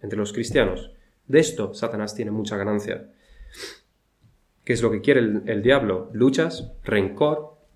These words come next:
envidia. Pero está en nuestro poder, porque el Espíritu está en nosotros, resistir al diablo. Reconocer nuestros, eh, deseos pecaminosos, percibir que estamos yendo mal, por el mal camino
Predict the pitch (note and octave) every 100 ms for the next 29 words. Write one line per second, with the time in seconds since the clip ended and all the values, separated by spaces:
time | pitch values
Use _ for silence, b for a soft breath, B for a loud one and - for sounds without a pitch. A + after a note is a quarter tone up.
0 | A2+ - G2+ C3 C#3 C#3 - - _ _
1 | _ _ _ _ - - - - - _
2 | _ _ B B B B _ _ _ _
3 | - C#3 B2+ F#3 G3+ F3+ A#2+ A2 A#2 G#2
4 | - - - G#2 G#2 - F3 E3 G#2 F#2+
5 | - - - G#2+ G2+ G3+ F3 G#2 A2 -
6 | - - B2 A#2+ C3+ - D#3+ G2+ G#2 G2+
7 | F#2 F2 - _ B B - C3 C3 A#2
8 | - D#3 D3 - - B2 A2+ A#2 G#2+ -
9 | - _ B2+ A2 G#2 A2 B2 - D#3+ D#3
10 | - A2 G#2 C3 - F3+ F3+ - _ -
11 | A#2+ - C3 D3+ B2+ B2 A2+ A2 A#2+ A2
12 | A2 C#3 - - - A#2+ A2 D3+ F3 A#2+
13 | A2 G#2+